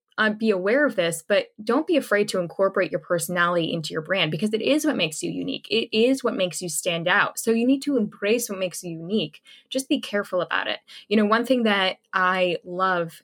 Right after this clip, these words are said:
um, I'm not sure if you guys are familiar with Sally Hogshead. She's, um, a marketer. She's, um, she was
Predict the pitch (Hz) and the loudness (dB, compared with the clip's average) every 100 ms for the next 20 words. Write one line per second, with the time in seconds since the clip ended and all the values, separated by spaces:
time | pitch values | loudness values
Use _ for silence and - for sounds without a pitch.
0 | - 170 156 - 208 202 - 220 208 190 | -8 -8 -6 -8 -8 -6 -4 -4 -2 -4
1 | 175 170 170 170 165 170 156 156 - - | -4 -4 -6 -6 -6 -4 -4 -6 -8 -2
2 | 165 165 151 156 160 - 247 311 - - | -2 -2 -4 -4 -6 -6 -8 -6 -6 -4
3 | 190 170 - - - - - 165 156 - | -4 -4 -10 -16 -18 -14 -4 -2 -2 -2
4 | 190 202 196 202 190 185 175 196 175 175 | 2 2 2 2 4 4 2 -2 0 0
5 | 165 160 - - 208 - - 180 170 | 0 -4 -14 -18 -18 -10 -6 -4 -6